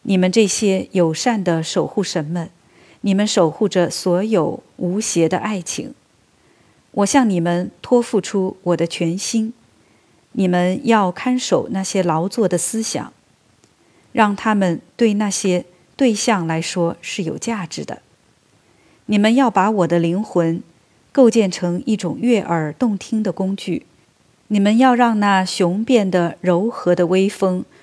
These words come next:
迅速地抚过它，你们要发送出各种丰富的心境下的祝福。你们这些公正的精灵们，在美的国度里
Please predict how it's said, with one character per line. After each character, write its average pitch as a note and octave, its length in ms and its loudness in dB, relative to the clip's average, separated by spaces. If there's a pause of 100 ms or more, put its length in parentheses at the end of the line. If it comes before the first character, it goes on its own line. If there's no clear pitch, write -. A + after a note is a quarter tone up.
(140)
迅 D4 320 4
速 G#3+ 260 -2
地 D#3+ 320 -2
抚 D#3+ 240 -6
过 F3+ 220 -2
它， - 320 -10 (840)
你 G3+ 140 0
们 F#3 160 2
要 G3 300 4
发 A3 220 0
送 G#3+ 260 -2
出 F3+ 380 0 (600)
各 A#3 220 4
种 D#3+ 420 0 (280)
丰 B3+ 260 2
富 A#3 260 0
的 E3+ 160 6
心 B3 300 2
境 G#3 240 0
下 F#3+ 260 0
的 D#3 140 -4
祝 F#3+ 180 -4
福。 D3+ 480 -8 (1000)
你 F#3+ 120 0
们 F3+ 120 2
这 A3+ 160 4
些 F#3+ 400 0 (160)
公 A3 240 0
正 A3 240 -2
的 - 140 -6
精 G#3 300 -4
灵 F3+ 180 -4
们， - 220 -10 (1200)
在 G3+ 360 4
美 F#3 360 2
的 F#3+ 100 4
国 F3+ 240 2
度 G#3+ 200 0
里 E3+ 260 -2